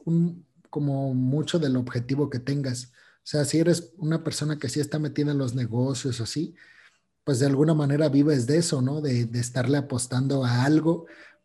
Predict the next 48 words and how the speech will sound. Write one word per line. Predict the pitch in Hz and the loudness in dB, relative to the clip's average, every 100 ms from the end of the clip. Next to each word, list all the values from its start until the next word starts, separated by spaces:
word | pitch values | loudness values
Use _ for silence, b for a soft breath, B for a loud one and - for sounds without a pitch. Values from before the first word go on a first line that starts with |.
| _ _ _ _ | _ _ _ _
que | 147 | 0
eventualmente | 127 123 135 139 135 143 143 | 0 0 0 0 0 0 -2
piensas | - 135 123 135 - | -2 -2 0 -4 -4
que | 120 | -4
va | 113 117 | -2 -4
a | 120 | -4
tener | 123 120 120 | -2 -2 0
un | 117 | -2
costo | 113 120 - | -2 -4 -2
mayor | 123 123 139 147 | 0 2 2 2
y | 127 | 0
que | 117 107 | -6 -8
generes | 113 113 113 - | -4 -4 -4 -4
una | 123 110 | -4 -2
ganancia. | 113 135 123 123 - b b b _ | -2 -2 -4 -8 -10 b b b _
Pero | 139 143 | -2 4
uno | 143 175 185 180 | 6 8 6 4
que | 147 | 0
no, | 135 143 127 | -2 -4 -10
pues, | - 117 | -8 -4
no | 127 139 | -2 0
se | - 156 | 0 0
dedica | 139 139 139 151 | 2 0 0 0
a | |
eso, | 135 160 | 0 0
güey, | 143 147 | -2 -4
o | |
sea, | 143 | -4
no, | 135 139 - | -2 -4 2
no | 170 - | 2 4
quiere | 185 | 4
decir, | 165 170 - | 6 4 2
pues, | 165 | 0
que | - 143 | 2 0
uno | 151 151 | 2 0
lo | 127 | -2
tenga | 139 143 143 | -2 -2 -2
todo, | 151 151 147 | -2 -2 -2
pero | 120 117 | -4 -4
sí | - 135 | -4 -4
que | 127 | -4
estás | 117 127 120 | -6 -4 -4
enfocado | 127 117 - 123 123 | -6 -8 -6 -6 -4
como | 107 | -4
en | 110 | -4
otra | 110 131 | -4 -6
cosa. | 135 131 127 | -4 -4 -4
Entonces, | 123 123 123 120 | -2 -2 0 -4